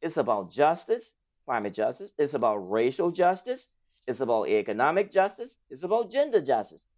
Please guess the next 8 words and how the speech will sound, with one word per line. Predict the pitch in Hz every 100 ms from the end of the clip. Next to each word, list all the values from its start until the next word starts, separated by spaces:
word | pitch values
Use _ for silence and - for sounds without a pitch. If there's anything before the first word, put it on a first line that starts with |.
| _
All | 226 254
these | 262
things | 220 208 190
are | 180
converging | 170 139 117 185 208 156 143 139 - _ _ _ _ -
into | 190 185 170 151
one | 117 147 185 202 208
movement | 123 156 175 165 156 170